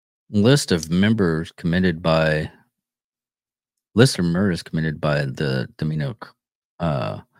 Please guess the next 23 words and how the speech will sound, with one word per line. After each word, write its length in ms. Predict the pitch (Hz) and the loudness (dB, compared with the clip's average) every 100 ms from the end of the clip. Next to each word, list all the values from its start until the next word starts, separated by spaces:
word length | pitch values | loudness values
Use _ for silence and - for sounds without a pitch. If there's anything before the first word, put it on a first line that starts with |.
| _ _ _ _ _ | _ _ _ _ _
crew 260 | _ 101 95 | _ 0 0
family. 540 | - 67 69 64 - - _ _ _ _ _ _ _ _ _ | -2 -4 -4 -6 -10 -14 _ _ _ _ _ _ _ _ _
Uh, 400 | 65 60 55 - - _ _ _ | -6 -4 -4 -8 -12 _ _ _
yeah, 340 | - 73 65 - - _ _ 82 | -8 -4 -4 -6 -12 _ _ -2
most 260 | 92 98 | 0 0
of 80 | 87 | -4
them 260 | 80 73 - | -4 -4 -4
are 180 | 73 73 | -6 -6
the 100 | 67 | -6
people 280 | - 73 73 | -8 -8 -6
that 340 | 67 - - _ _ _ _ _ _ _ _ _ _ _ _ _ _ _ _ _ | -8 -8 -14 _ _ _ _ _ _ _ _ _ _ _ _ _ _ _ _ _
I've 160 | - - | -6 -4
already 260 | 64 - | -2 -4
talked 360 | - - 113 - | -10 -12 -12 -12
about. 220 | - - _ - | -12 -12 _ -20
Jeez. 800 | - - - - - - - - - _ _ _ | -14 -14 -14 -20 -20 -20 -20 -20 -20 _ _ _
But 100 | 87 | 0
there, 260 | 95 190 131 | 4 6 4
he 580 | 71 104 139 202 190 151 - | -2 0 4 4 4 -2 0
probably 580 | - 156 151 135 123 110 | 4 4 6 4 6 4
had 360 | 123 117 110 | 4 4 4
more 440 | 101 104 113 110 107 | 2 2 4 2 2
than, 680 | 92 92 90 85 82 80 | 0 0 0 -2 -4 -6